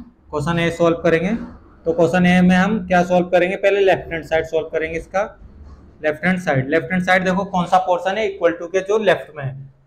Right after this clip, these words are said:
तो ये वाला लिख लेंगे हम पहले, एटीन मल्टीप्लाई ब्रैकेट सेवन प्लस माइनस थ्री, इस टाइप से हमारा सॉल्व होएगा। जब हम इसको सॉल्व करेंगे, एटीन मल्टीप्लाई ब्रैकेट में क्या चल रहा है? सेवन।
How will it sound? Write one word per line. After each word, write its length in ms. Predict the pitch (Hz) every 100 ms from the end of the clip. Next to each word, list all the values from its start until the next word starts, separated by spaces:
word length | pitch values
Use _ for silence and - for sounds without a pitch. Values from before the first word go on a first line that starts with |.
| -
तो 60 |
ये 160 | 170 170
वाला 200 | 165 170
लिख 200 | 175 160
लेंगे 200 | 165 170
हम 100 | 175
पहले, 220 | 180 175 -
एटीन 340 | 151 160 185
मल्टीप्लाई 600 | 180 147 160 147 156 165 214 - _ - - - _ _ _ _ _ _ _ _ _ _ _ _
ब्रैकेट 520 | 131 143 147 143 175 175
सेवन 440 | - 160 160 180 190 -
प्लस 480 | 165 185 190 - 165
माइनस 520 | 151 147 143 165 190 - - -
थ्री, 140 | 127 113 113 - - _ _ _
इस 160 | 147 -
टाइप 180 | 156 151
से 120 | 170
हमारा 280 | 156 156 156
सॉल्व 260 | 160 156 147
होएगा। 240 | 165 180
जब 160 | 175 170
हम 120 | 170
इसको 200 | 156 175
सॉल्व 260 | - 160 156
करेंगे, 280 | 160 165 185 185
एटीन 580 | 156 147 175 214 226 - _ _ _ _
मल्टीप्लाई 580 | 156 147 170 143 160 170 151
ब्रैकेट 400 | 143 147 151 156
में 120 | 165
क्या 180 | 156 165
चल 160 | 160 160
रहा 120 | 175
है? 60 | 175
सेवन। 440 | 160 151 165 208